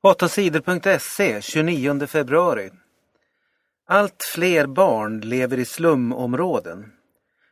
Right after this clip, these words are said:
Flera hundra miljoner barn växer upp i fattiga slumområden. Det visar en ny undersökning som F N:s barnfond unicef har gjort. De här barnen bor i fattiga områden i några av världens storstäder.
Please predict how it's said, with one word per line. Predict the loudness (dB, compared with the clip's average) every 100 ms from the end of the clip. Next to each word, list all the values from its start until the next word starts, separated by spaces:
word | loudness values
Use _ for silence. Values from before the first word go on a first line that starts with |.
| _
Flera | 0 4 4
hundra | 6 4 4 2 0
miljoner | 2 0 2 2 0
barn | 2 0 0 -4
växer | -6 -4 -6
upp | -6 -6
i |
fattiga | -4 -4 -4 -2 0
slumområden. | 0 2 2 2 -2 -2 0 -2 -4 -14 _ _ _ _ _
Det | -2
visar | 0 2 4
en | 4
ny | 4 4
undersökning | 2 0 2 0 0 -4 -4 -6
som | -6 -6
F | -2 -4 -2
N:s | -4 -4
barnfond | 0 2 2 -2 2 2 0
unicef | -4 -6 -4 -2 -2 -4
har | -10
gjort. | -10 -16 _ -20 _ _ _ -20 -12 -4
De | 4
här | 4
barnen | 6 6 6 4
bor | 2 0
i |
fattiga | 2 -2 0 2 2
områden | 2 0 0 0 -2 -4
i | -4
några | -2 0 2
av |
världens | 4 4 2 -2 -4
storstäder. | -4 -4 -4 2 2 2 -4